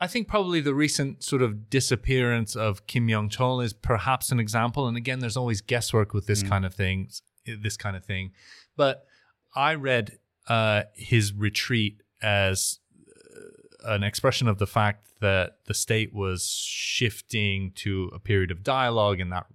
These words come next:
Speaker 1: that required elevating the foreign ministry and the individuals associated with that. Now, if that period is ending, you know, maybe we'll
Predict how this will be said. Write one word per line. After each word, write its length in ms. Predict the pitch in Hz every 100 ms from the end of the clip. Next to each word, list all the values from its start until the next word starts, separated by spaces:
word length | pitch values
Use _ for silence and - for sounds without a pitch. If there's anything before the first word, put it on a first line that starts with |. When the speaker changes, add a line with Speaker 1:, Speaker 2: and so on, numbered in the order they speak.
| - 101
Speaker 1:
that 140 | 92
required 320 | 92 - 92
elevating 340 | 90 90 87 87
the 60 | 82
foreign 280 | 92 85
ministry 380 | 90 90 - 92
and 80 | 87
the 60 | 85
individuals 640 | 92 82 85 82 82 - -
associated 640 | - - 90 - 82 85
with 140 | - -
that. 240 | 85 - - - - - - _
Now, 220 | 110 104 98
if 100 | -
that 200 | 92 -
period 280 | 107 92
is 100 | 92 -
ending, 380 | 165 165 147 135 143 185 175
you 60 |
know, 80 | 113
maybe 300 | 110 110 104
we'll 220 | 98 104